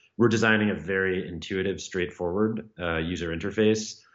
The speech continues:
that, you know, will have skinning across different newsrooms that run on the, the C M S so that you can have your own branding on there, your own identity. But the vast majority of the,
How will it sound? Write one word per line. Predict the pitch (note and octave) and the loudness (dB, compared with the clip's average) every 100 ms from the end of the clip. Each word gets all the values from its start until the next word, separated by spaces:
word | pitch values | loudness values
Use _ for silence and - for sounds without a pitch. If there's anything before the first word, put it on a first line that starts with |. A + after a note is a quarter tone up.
| _ _ - | _ _ -6
that, | G2 F2 F2 | 0 0 0
you | A#2+ | 0
know, | E2+ | 2
will | E2+ | 0
have | D#2+ E2 - | -2 -4 -6
skinning | - F#2+ F2 | -6 -4 -2
across | D#2+ F2+ E2 - | -4 -4 -6 -6
different | F#2 F2+ D#2+ | -8 -8 -8
newsrooms | E2+ D#2+ E2+ E2 E2 | -8 -6 -6 -6 -8
that | F2 | -8
run | E2+ | -6
on | D#2+ | -6
the, | D#2+ D2 - | -6 -8 -10
the | |
C | - F2+ | -8 -4
M | D#2+ | -2
S | D#2+ D#2+ | -2 -4
so | - | -6
that | D#2+ | -8
you | D#2+ | -6
can | E2 | -6
have | D#2 | -6
your | D#2 D2+ | -6 -6
own | |
branding | E2 A2+ G#2+ G2+ | 0 2 2 2
on | F#2+ | 2
there, | F#2 F2+ | 2 0
your | E2 D#2 | 0 -4
own | E2 | -6
identity. | D#2+ D2+ E2 F2 G#2 A2 - _ _ _ _ - | -8 -8 -8 -2 0 -2 -4 _ _ _ _ -4
But | G#2+ | 0
the | |
vast | G#2+ E2+ A2 A2+ A2 | 0 2 2 0 -2
majority | G2+ F2+ F2+ F2 | -6 -2 -2 -2
of | D#2+ | -6
the, | F2 | -8